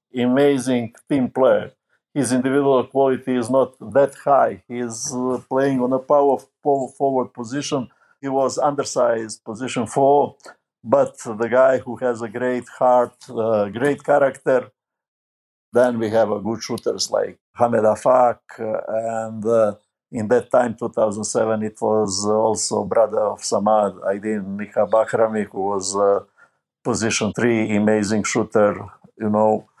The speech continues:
And, uh, the most important thing was to make chemistry and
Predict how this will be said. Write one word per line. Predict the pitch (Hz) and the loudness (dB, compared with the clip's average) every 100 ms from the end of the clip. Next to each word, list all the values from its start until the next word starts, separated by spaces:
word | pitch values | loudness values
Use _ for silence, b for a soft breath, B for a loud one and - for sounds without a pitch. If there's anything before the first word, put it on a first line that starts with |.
| b b _ _ _ | b b _ _ _
And, | - 117 120 123 120 | 2 4 4 2 0
uh, | 117 123 120 - _ | 2 2 2 -4 _
the | 113 117 | -4 -4
most | 107 139 151 - | 0 0 0 -2
important | 123 - 131 127 104 | -6 -2 -2 -2 -6
thing | - 123 113 | -4 -4 -4
was | - 110 117 117 104 - - _ - | -2 2 4 4 0 -4 -8 _ -6
to | |
make | 107 123 120 - - | -2 0 -2 -6 -2
chemistry | 123 135 123 - 120 135 - - - | 0 0 -2 -6 -4 -4 -4 -6 -2
and | 110 117 117 110 117 117 | 0 2 2 0 0 -2